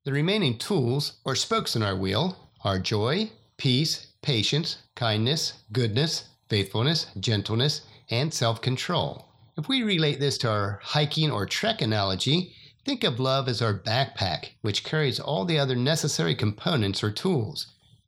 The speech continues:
It would be nearly impossible to hike in rough terrain without a backpack. So it is impossible to integrate the other tools into our lives without love. If we assimilate the nine tools into our everyday activities so that they are manifested as fruit,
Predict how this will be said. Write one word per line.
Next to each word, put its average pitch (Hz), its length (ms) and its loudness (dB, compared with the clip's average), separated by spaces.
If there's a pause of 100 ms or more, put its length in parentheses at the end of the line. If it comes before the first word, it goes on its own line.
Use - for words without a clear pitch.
It 139 100 0
would 123 180 2
be 123 100 2
nearly 156 320 2
impossible 107 680 0
to 92 80 -2
hike 143 280 0
in 95 100 -2
rough 131 320 0
terrain 113 600 0
without 104 480 0
a 82 60 -6
backpack. 87 720 -2 (320)
So 220 200 0
it 180 80 0
is 151 220 0
impossible 104 580 0
to - 140 -6
integrate 123 460 0
the 135 100 2
other 196 180 0
tools 107 360 0
into 110 200 0
our 127 160 0
lives 92 500 0 (100)
without 90 360 0
love. 104 440 0 (260)
If 107 100 -10
we 170 120 0
assimilate 185 560 0
the 107 80 -2
nine 160 320 2
tools 131 420 0
into 113 220 -2
our 107 100 0
everyday 110 460 0
activities 113 720 -2
so 117 160 0
that 98 140 0
they 107 180 2
are 92 80 0
manifested 104 760 -2
as 90 160 0
fruit, 190 500 -2